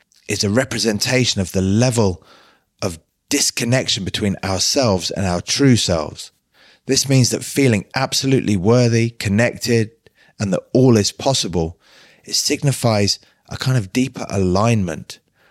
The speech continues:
with our higher self, brings about this sensation of flowing with life. This may be why in certain states we receive inexplicable insights, inspiration, intuition, and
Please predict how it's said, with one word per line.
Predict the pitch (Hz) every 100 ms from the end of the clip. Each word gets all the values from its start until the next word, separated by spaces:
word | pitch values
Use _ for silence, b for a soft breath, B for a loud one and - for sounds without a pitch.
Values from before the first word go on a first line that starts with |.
| _
with | 92 92
our | 87
higher | 80 120 110
self, | 95 95 78 - - _ _ _
brings | 131 139 127
about | 120 117 104 -
this | 82 95 - - - _ _ _ _ _ _ _
sensation | - - 104 - 120 113 -
of | 92
flowing | - - 104 98 85 76 - _
with | 98 87
life. | 87 80 80 - - _ _
This | 113 -
may | 143 147
be | 127
why | 110 117
in | 101
certain | - 139 117 101
states | - 95 90 - - b b b
we | - 113
receive | 107 - 120 107 - -
inexplicable | 131 123 - - 120 - 92 -
insights, | 120 117 - 104 95 - - b b -
inspiration, | 123 117 - 110 107 104 - 95 90 - _ _ -
intuition, | 120 - 120 107 - 101 90 - _ _ _
and | -